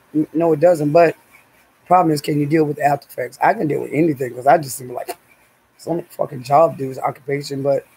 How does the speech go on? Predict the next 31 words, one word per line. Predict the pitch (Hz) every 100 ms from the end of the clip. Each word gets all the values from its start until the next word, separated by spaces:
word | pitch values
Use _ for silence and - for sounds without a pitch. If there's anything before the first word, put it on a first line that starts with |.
| _ _ _ _ _
think | 156
about | 147 -
my |
grandkids. | - 139 131 143 131 131 - 139
I |
really | 131 131
don't. | 123 127 131 _ _ _ _ _ _ _ _ _ - _ _ _ _ -
I | 226
didn't | -
come | 208 196
on | 170
a |
long | 147 165 165
way. |
I | -
just | 185 165
come | 156 147
on |
and | 139
say | -
I | 143
was | 143
gonna | 139 143
get | 135
my | 143
OnlyFans | 135 143 139 - 147 139
page. | - 135
I | 190
do | 185 214
have | 147 156
that, | 139 131